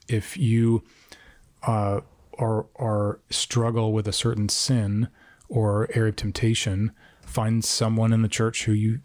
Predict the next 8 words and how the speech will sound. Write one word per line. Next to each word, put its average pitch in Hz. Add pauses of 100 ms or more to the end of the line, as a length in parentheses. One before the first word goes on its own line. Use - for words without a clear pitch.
(120)
who 117
struggles 107 (500)
with 107
it -
less 117
and 104
ask 107
them 107